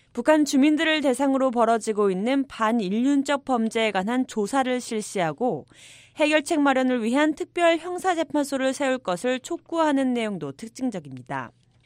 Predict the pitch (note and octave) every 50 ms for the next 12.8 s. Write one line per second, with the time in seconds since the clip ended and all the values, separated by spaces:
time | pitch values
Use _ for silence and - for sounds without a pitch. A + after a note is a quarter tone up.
0 | _ _ _ _ _ _ _ - B3+ A3 G#3 A#3 A3+ G#3+ B3 D4 C4+ G#3 D#3+ E3+
1 | F#3+ A#3 C#4 C#4 C4+ C4 - A3+ A3 G#3 A3 A3+ C4+ C4+ C4 - G#3 A3+ A#3+ A#3+
2 | - D#4 D4+ C#4+ D4 D4 C#4+ C#4 - C#4 A#3 D#4 - - G#3 G#3+ G#3+ A#3 A#3+ A#3
3 | - - - - - _ _ - A3+ G#3+ G#3+ A3 G#3+ G#3 G#3+ A#3+ C#4 B3+ G3+ F#3
4 | G#3 A3+ C#4 D4+ D4+ D#4 D#4 C#4+ - - - D4+ D4 D4 C#4+ - - E4+ E4 D#4+
5 | E4 C#4+ A3+ G3+ G3 A#3+ A#3+ B3 B3 A#3+ A3 A3 G#3+ G#3+ A#3 C4 C#4 C4+ - G3+
6 | E3+ E3 - C#4 C4+ C4+ A#3 C4 B3 A3+ A3+ G#3+ G3+ F#3+ E3 D#3+ D#3+ - - F3+
7 | B3+ A3+ D3 - - _ _ - - - - _ _ _ - - C#4 C4 C4 C4
8 | C4+ D4+ D#4 D#4+ D#4+ F4+ F4+ - - - F4 E4 D#4 D4+ D4+ D4+ C#4 A3+ G#3 G#3+
9 | - B3 A#3 G3 F#3+ G#3 A3+ B3 B3 B3 - - G#3 F#3+ F3+ F#3 G#3 G3 G3 G3+
10 | A#3 B3+ B3 - - F#3 E3+ E3 - - C#4 C4 - - - E4+ C#4 E4 D#4 D#4
11 | D4+ C4 A#3+ B3+ A#3 - C4+ B3 A3 - A#3 A#3 G3+ F3 D#3+ E3 D#3+ E3 D3+ C#3+
12 | - - G#3 G#3 G3+ - - D#3+ C#3+ C3 C3+ - C#3 C3 B2 -